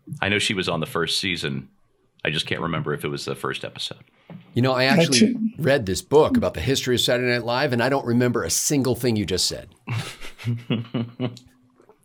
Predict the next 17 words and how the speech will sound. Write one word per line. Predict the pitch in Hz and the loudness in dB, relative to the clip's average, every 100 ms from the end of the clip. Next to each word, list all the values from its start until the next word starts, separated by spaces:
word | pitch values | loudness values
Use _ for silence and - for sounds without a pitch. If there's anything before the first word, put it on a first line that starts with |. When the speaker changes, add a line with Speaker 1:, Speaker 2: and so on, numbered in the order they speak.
| - | 2
Speaker 1:
I | 143 | 4
love | 135 180 143 | 6 4 2
Muppets | 135 226 190 170 | 2 4 4 4
Speaker 3:
I | |
Speaker 1:
for | 139 | 0
Grown-Ups. | 127 151 190 110 - | 2 2 2 0 0
It | |
was | 123 120 | 0 0
one | 131 135 | 0 2
of | |
my | 135 120 | 0 0
favorite | 135 135 131 | 0 0 0
parts | 123 131 139 | 0 -2 0
of | 98 | -2
the | |
first | 92 110 - | 0 -2 -2
season. | 104 117 78 | -4 -2 -4